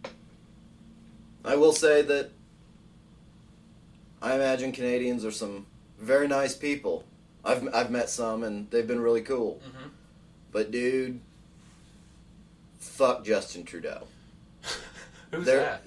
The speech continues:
Speaker 1: that's their, like, prime minister. That dude can, that dude can just shove a cactus up his dick hole.
Speaker 2: Oh,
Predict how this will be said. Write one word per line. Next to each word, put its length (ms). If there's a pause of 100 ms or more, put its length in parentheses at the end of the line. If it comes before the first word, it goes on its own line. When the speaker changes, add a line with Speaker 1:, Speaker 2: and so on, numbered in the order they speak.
Speaker 1:
that's 220
their, 140
like, 240
prime 320
minister. 600 (400)
That 220
dude 260
can, 400 (220)
that 240
dude 240
can 180
just 420
shove 300
a 60
cactus 500
up 160
his 140
dick 240
hole. 200
Speaker 2:
Oh, 380